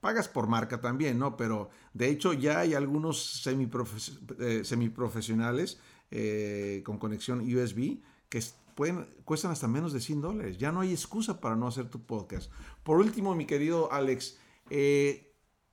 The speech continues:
¿qué consejo le das a todas esas personas que por alguna u otra manera no se han decidido a iniciar su podcast?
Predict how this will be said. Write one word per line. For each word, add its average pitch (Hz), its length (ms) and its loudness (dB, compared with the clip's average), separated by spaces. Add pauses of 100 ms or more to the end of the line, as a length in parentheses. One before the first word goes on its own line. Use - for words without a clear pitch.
(120)
¿qué 220 180 10
consejo 170 520 4
le 139 120 6
das 143 280 2
a 127 120 -2
todas 147 200 2
esas 143 140 -4
personas 131 600 0
que 117 140 -2
por 113 240 -2
alguna 156 400 0
u 147 100 4
otra 147 220 2
manera 123 440 0
no 123 220 2
se 139 140 -2
han 131 120 -2
decidido 120 640 0 (220)
a 101 220 -2
iniciar 110 560 0
su 117 220 -6
podcast? 95 600 -8